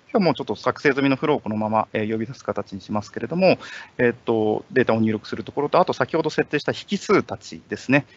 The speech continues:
引数たちを、えーと、エーアイビルダーで、えー、解析した結果を、えー、引数として渡すことにしています。はい。じゃあ、えーと、ちょっと実際に、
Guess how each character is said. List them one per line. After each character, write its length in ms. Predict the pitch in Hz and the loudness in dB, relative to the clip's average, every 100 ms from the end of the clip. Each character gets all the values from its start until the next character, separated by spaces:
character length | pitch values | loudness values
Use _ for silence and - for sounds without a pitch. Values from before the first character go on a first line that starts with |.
| _ | _
引 80 | - | -10
数 220 | - 175 | 0 2
た 120 | 107 | 2
ち 180 | - 107 | -4 -4
を、 300 | 131 156 101 - - - | 0 2 0 -8 -18 0
え 120 | 110 | 0
ー 40 | |
と、 100 | - - | 0 4
エ 160 | 139 | 6
ー 20 | |
ア 60 | 135 | 6
イ 60 | 131 | 4
ビ 80 | |
ル 80 | 135 | 0
ダ 120 | 110 | 0
ー 40 | 110 | 0
で、 280 | 175 160 - | 0 0 -2
え 40 | 147 | -6
ー、 40 | |
解 200 | - 117 | 0 -2
析 200 | 110 117 | -2 -10
し 100 | 110 | -8
た 100 | - | -8
結 220 | 107 107 - | -8 -10 -6
果 160 | 110 | -2
を、 200 | 113 165 - _ _ | -2 -2 -6 _ _
え 400 | 113 107 107 101 | -4 -2 -2 -4
ー、 320 | - _ _ - | -6 _ _ -16
引 120 | - | -8
数 140 | 127 | -6
と 80 | 87 | -6
し 100 | - | -2
て 180 | 190 190 | 0 0
渡 160 | 156 - | -2 -14
す 100 | - | -16
こ 80 | - | -6
と 80 | 135 | -6
に 100 | 101 | -6
し 80 | |
て 100 | - | -10
い 40 | 92 | -12
ま 160 | 90 | -12
す。 160 | - - _ _ _ | -18 -20 _ _ _
は 80 | - | -20
い。 40 | _ _ _ _ _ _ _ _ _ _ _ - _ - - - _ _ _ _ _ _ _ _ _ _ | _ _ _ _ _ _ _ _ _ _ _ -20 _ -20 -20 -20 _ _ _ _ _ _ _ _ _ _
じ 100 | 175 | 0
ゃ 120 | 131 | 0
あ、 60 | 95 | -2
え 60 | |
ー 20 | 107 | -8
と、 100 | 101 | -12
ち 80 | |
ょ 40 | - | -12
っ 20 | |
と 80 | 101 | -10
実 260 | 117 - | -10 -4
際 200 | - 160 | 0 2
に、 200 | 151 139 | 4 0